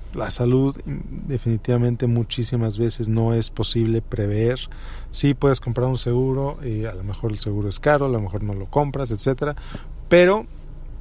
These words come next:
las, muchísima gente gasta más de lo que tiene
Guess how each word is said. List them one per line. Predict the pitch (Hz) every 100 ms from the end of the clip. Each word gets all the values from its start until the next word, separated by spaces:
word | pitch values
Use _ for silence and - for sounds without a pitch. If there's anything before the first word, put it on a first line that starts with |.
| - - -
las, | 120 - - - - - - - - - - -
muchísima | 127 135 131 135 117
gente | 147 139 131
gasta | 139 - 139
más | 143 131
de |
lo | 127 120
que | 123
tiene | - 156 160